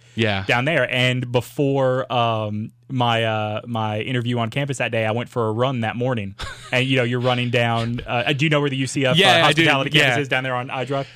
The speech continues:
Speaker 1: Yeah.
Speaker 2: Um, you're running down. Um, wait, is it I Drive? Yeah, it's I Drive, right?
Speaker 1: Yeah, if, if, I don't know where the hospitality, the, the regular campus is out east, like, uh
Speaker 2: Uh, the, the hospitality campus is across from the Orange County Convention Center.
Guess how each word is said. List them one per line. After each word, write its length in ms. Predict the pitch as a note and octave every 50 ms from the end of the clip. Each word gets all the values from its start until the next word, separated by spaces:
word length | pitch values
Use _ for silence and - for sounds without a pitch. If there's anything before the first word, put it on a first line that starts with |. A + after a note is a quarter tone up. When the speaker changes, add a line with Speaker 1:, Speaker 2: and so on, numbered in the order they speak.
| - -
Speaker 1:
Yeah. 480 | D3 C#3 C#3 C3 B2+ D3 C#3 C3+ C3 B2
Speaker 2:
Um, 160 | A#2+ A#2+ A#2+ - - - - - - -
you're 160 | - F3 E3+ E3
running 420 | E3+ E3 D#3 D#3+ E3 E3 D#3+ D3+
down. 580 | D3 D3 C#3 C#3 C3+ C3 C3 C3 C3 C3 C3+ - -
Um, 600 | - B2 B2 A#2 A2+ A2 G#2+ G#2+ G#2+ G#2 G#2 G#2 - - - - - - - - - -
wait, 120 | D#3 C#3 B2
is 80 | C3 G3+
it 60 | A3
I 80 | A3+
Drive? 260 | A3 - B3+ C4 C4 _ _ -
Yeah, 120 | C4 A#2+
it's 80 | A#2+ -
I 60 | C#3+ A2
Drive, 220 | - G2 - -
right? 180 | - A#2+ D3 D#3
Speaker 1:
Yeah, 80 | - - E3 E3
if, 220 | E3+ E3+ E3 D3
if, 220 | D#3+ D3+ D#3 - -
I 80 | D3 D#3
don't 80 | F3+
know 60 | F#3 E3+
where 80 | D#3 C3
the 60 | B2
hospitality, 400 | C3+ B2+ - - C3 A#2+ A#2 A2 A#2+
the, 280 | - C3 A#2+ A#2 A2+ G2+
the 80 | A#2+ B2+
regular 200 | F3 F3+ D#3 C3
campus 240 | - C3 A2 G#2+ A2+
is 80 | A2+
out 160 | A#2+ A#2 A2+ -
east, 380 | B2 C3 B2 A2+ - - -
like, 180 | A#2 G#2+ G#2 A#2
uh 40 | A2
Speaker 2:
Uh, 520 | G#2+ G#2 G#2 G2+ G2+ - C#3 C3+ C3 B2
the, 300 | A#2 B2+ B2 A#2+ A#2+ B2
the 80 | A#2+ A#2
hospitality 400 | C#3+ F#3 F3+ - E3+ E3+ D3+ C3
campus 220 | - C#3 A#2+ A#2+
is 80 | A2+ A#2+
across 400 | A2+ - - - C3+ B2 A#2 -
from 80 | - B2
the 80 | A2+ A2
Orange 200 | A2 A2 G#2 -
County 200 | - A#2 G#2 G2
Convention 380 | F#2+ G#2 G2+ G2 F#2 - - -
Center. 240 | - - - -